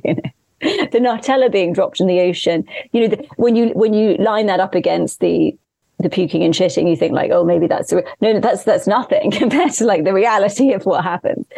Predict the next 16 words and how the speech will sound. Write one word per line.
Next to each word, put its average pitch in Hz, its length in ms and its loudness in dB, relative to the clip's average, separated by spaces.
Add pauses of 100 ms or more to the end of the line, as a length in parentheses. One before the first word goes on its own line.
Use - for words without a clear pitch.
(240)
So, 202 400 2 (480)
um, 175 420 0 (920)
but 190 140 2
yeah, 190 240 2
but 196 140 2
as 143 320 2
I 208 80 2
say, 196 220 0
like, 220 160 0
it - 100 -2
just, 175 200 -4
it, - 200 0
it, - 200 0
it 180 180 2
ends 180 260 2
up - 220 -2